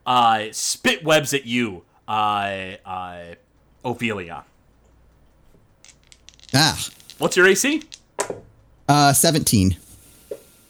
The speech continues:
Speaker 1: Oh, <laughs> oh, I'm so sorry. Eighteen and nineteen on the dice for each hit. Uh,
Speaker 2: Ow.
Speaker 1: your hit, uh, you're caught in a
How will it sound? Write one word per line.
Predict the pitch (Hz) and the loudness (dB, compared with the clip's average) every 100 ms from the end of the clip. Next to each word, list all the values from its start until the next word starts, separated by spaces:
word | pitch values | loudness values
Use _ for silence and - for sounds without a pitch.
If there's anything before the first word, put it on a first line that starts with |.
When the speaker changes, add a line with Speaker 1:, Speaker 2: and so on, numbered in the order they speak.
| _ _ _ _ _ _ _ _ _ _ - | _ _ _ _ _ _ _ _ _ _ -8
Speaker 1:
Oh, | 170 - | -8 2
<laughs> | |
oh, | 247 240 - 151 - - - | 4 8 8 6 4 -4 0
I'm | 160 160 147 | 4 6 6
so | - 170 | 4 4
sorry. | - 139 139 110 - | 6 8 6 4 -4
Eighteen | 165 165 214 175 | -4 -2 -2 -2
and | 160 | 2
nineteen | 156 151 185 143 | 2 0 0 2
on | 139 | 2
the | |
dice | 131 135 127 | 2 0 0
for | 135 123 | -4 -4
each | 113 | -4
hit. | 135 90 - - - - - | -4 -6 -10 -20 -20 -20 -2
Uh, | 139 139 131 123 123 | 2 6 6 4 2
Speaker 2:
Ow. | 127 - _ _ - - - | -4 -14 _ _ -20 -20 -10
Speaker 1:
your | 175 339 | -2 0
hit, | 247 175 - _ _ _ 139 | 2 0 -2 _ _ _ 0
uh, | 143 139 135 135 127 123 _ _ _ _ _ _ _ _ _ _ _ _ _ _ _ _ _ _ _ | 2 4 2 0 -2 -6 _ _ _ _ _ _ _ _ _ _ _ _ _ _ _ _ _ _ _
you're | - 143 247 285 262 | -16 -8 -6 -4 -6
caught | - 175 156 - - | -6 2 4 2 -2
in | 156 147 | -4 -4
a | 135 131 127 110 | -2 -4 -4 -6